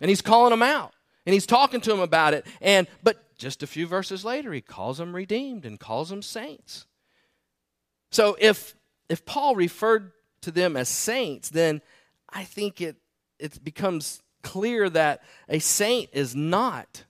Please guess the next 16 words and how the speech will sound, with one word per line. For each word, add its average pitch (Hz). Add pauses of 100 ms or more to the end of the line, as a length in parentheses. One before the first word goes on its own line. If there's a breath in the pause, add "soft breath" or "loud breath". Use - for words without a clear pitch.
(300)
someone 139 (540)
who 160
is 151
perfect 202
by 131
the 135
things 151
they 147
did. 202 (1400)
It 147
is 135 (1300)
someone 123 (540)
who's 135
been 127
made 110
perfect -